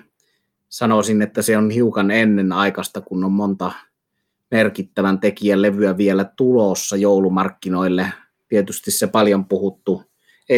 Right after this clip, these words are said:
C D C, mutta sitten myös Phil Campbell and the Bastard Sons muun muassa ja monta muutakin levyä tiedossa vielä tälle vuodelle, niin ei nyt ihan lyödä vielä vuoden parhaita kiinni, mutta katsotaan sitten, miten nämä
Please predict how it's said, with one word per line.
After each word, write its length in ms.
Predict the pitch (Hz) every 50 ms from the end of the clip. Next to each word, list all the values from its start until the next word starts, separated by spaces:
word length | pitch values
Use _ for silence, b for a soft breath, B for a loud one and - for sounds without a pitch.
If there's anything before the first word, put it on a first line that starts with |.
| 117
C 240 | 110 - 113 101 95
D 220 | 127 143 139 127
C, 300 | 117 - - 117 107 107
mutta 220 | 104 104 107 - 113
sitten 320 | 104 107 107 - 107 101
myös 320 | 101 104 104 101 95 - -
Phil 180 | - 117 104 101
Campbell 460 | - - 107 104 98 98 - 98 87
and 140 | 82 92 95
the 100 | 95 92
Bastard 500 | - - 98 95 - - - 95 85 90 - -
Sons 460 | - - 120 117 113 107 104 - -
muun 200 | 110 104 98 95
muassa 460 | 95 92 92 87 - - - 98 90 92 - _ _ _ _ _ _ _ _ _ _ _ -
ja 60 | 98
monta 420 | 98 98 95 95 92 92 92 90
muutakin 720 | 92 95 92 95 95 95 92 87 - - 87 82 87 85 - _ _ _ _ _ _ _ _ -
levyä 300 | 135 123 113 123 117 107
tiedossa 540 | - - 135 135 127 113 107 - - 117 104
vielä 200 | 107 104 104 104
tälle 340 | 104 113 110 107 104 95
vuodelle, 420 | 95 101 101 95 101 98 98 101 98
niin 340 | 98 98 101 95 92 92 - _ _ _ _ _ _ _ _
ei 120 | - 107 104
nyt 160 | 104 101 98 -
ihan 420 | 104 117 120 110 101 98 98 95 95
lyödä 380 | 104 110 104 101 98 98 92 95
vielä 300 | 104 104 98 95 98 92 - - _ _ _ _ _ _ _ -
vuoden 300 | 120 117 113 117 110 98
parhaita 440 | 123 123 123 120 117 117 113 117 110
kiinni, 380 | - - 131 135 131 123 120
mutta 260 | 107 107 107 107 - 113
katsotaan 540 | - 131 127 123 - 123 117 123 120 120
sitten, 340 | 117 123 120 117 - 127 113
miten 340 | 113 117 117 120 117 110 110
nämä 400 | 113 110 110 110 110 113 - -